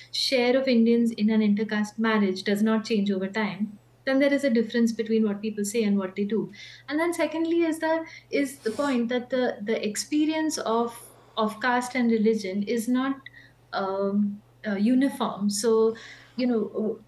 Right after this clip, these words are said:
I do feel like we need to be quite sort of clear about, uh, uh, it isn't that everybody, uh, uh, faces these barriers. The unique barrier that, uh, a scheduled caste man on,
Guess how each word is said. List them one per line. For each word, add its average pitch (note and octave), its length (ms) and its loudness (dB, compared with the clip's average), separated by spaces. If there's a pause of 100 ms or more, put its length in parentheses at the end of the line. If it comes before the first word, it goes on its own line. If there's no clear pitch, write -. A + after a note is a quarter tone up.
I A3 120 2
do C#4 200 0
feel D4 220 -2
like C4+ 160 0
we C4 100 2
need B3 200 4
to C4+ 80 -2
be A#3+ 140 0
quite A#3+ 420 -2
sort A#3 220 -2
of G#3+ 160 -2
clear B3+ 380 2
about, A3+ 380 2 (160)
uh, G3+ 380 0 (420)
uh, G#3 280 -4 (880)
it G#3+ 160 -4
isn't D4 320 -2
that C4 260 -2 (300)
everybody, C4 1000 2
uh, G3+ 420 2 (300)
uh, G3 380 0
faces A3+ 460 -2
these G#3 240 -10
barriers. F#3+ 680 -4 (300)
The A3+ 120 4
unique A#3 520 4
barrier A#3 520 4
that, G#3+ 440 0 (440)
uh, G#3+ 500 0
a A#3+ 60 -2
scheduled A3+ 360 0
caste B3 260 -2
man A3 260 2
on, G#3 380 2